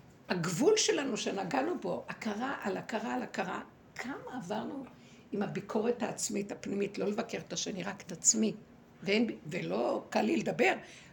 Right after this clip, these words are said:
מדי פעם מתחלק לי, וכן ביר-, ביקרתי את השני, ועוד פעם עשיתי תשובה, ועוד פעם ועוד פעם, יום כיפורים כל פעם. כל המציאות שלי היה יום כיפורים. עד שהגענו למקום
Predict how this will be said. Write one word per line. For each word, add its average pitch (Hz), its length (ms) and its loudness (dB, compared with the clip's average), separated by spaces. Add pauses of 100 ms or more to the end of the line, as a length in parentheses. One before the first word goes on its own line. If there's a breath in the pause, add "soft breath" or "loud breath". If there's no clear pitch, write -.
(120 loud breath)
מדי 208 240 6
פעם 208 220 0
מתחלק 226 520 4
לי, 330 140 6
וכן - 360 4
ביר-, 359 320 8
ביקרתי 240 400 2
את - 100 -2
השני, 233 340 4
ועוד 180 220 -4
פעם 311 180 6
עשיתי 339 340 2
תשובה, 285 360 0
ועוד 240 300 0
פעם 320 180 -2
ועוד 277 220 2
פעם, - 180 0 (420 loud breath)
יום 269 180 6
כיפורים 240 460 2
כל 247 280 4
פעם. 170 260 0
כל - 180 8
המציאות 285 400 2
שלי 233 160 2
היה 208 220 0
יום 208 120 -4
כיפורים. - 560 -2 (760 loud breath)
עד 403 160 2
שהגענו 269 400 4
למקום 226 400 0